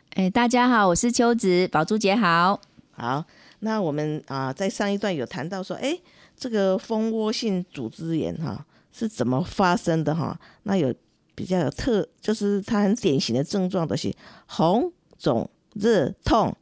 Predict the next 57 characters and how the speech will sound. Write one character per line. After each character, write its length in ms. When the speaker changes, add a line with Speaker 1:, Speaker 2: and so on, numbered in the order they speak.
Speaker 2:
哈。 300
当 240
你 80
碰 220
到 200
啊， 260
你 60
若 140
去 140
有 140
迄 300
蠓 320
咬 180
到， 200
还 80
是 100
你 220
脚， 180
脚 340
甲 280
啊， 120
你 120
看 180
你 60
的 100
皮 300
肤 100
里 140
面 120
已 120
经 120
有 140
产 180
生 240
发 260
红， 380
还 140
有 140
肿 300
起 200
来， 280
有 100
点 200
热 220
热 220
的， 280
有 160
点 120
刺 240
痛， 300
可 200
能 140
就 120
要 100
赶 180
快 160
去 240